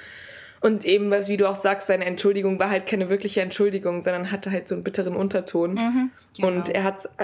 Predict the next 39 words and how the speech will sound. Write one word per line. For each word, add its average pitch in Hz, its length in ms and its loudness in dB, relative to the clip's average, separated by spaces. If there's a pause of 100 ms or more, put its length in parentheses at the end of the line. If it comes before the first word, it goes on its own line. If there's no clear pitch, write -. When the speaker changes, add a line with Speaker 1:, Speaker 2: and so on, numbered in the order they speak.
Speaker 1:
ich, 190 100 -4
ich 190 160 -12
denke, 196 220 2
er 185 80 0
hat's 185 160 -2
auch - 100 -6
aber 190 200 -2
absolut 185 340 -4
nicht 190 160 -4
verstanden, 175 420 -4
um 170 140 -2
was 175 160 -4
es - 160 -14
geht. 180 260 -2
Und, - 340 -6
äh, - 200 -6
also 165 500 0 (260)
vor - 140 0
allem, 190 360 2 (600)
klar, 208 320 2
so 185 200 0
alte 196 340 0
Menschen 196 520 0
haben 185 420 -4
eventuell 190 480 0
eine 185 120 0
andere 180 300 -2
Denke, 185 420 0
aber - 180 -2
dann 170 300 -2
kann 185 200 0
Speaker 2:
Mhm. 180 40 -2
Speaker 1:
so 185 80 -2
eine 185 100 0
Person 185 380 -2
halt 175 160 -4
nicht 185 140 -4
in 180 100 -2
einem 170 220 -4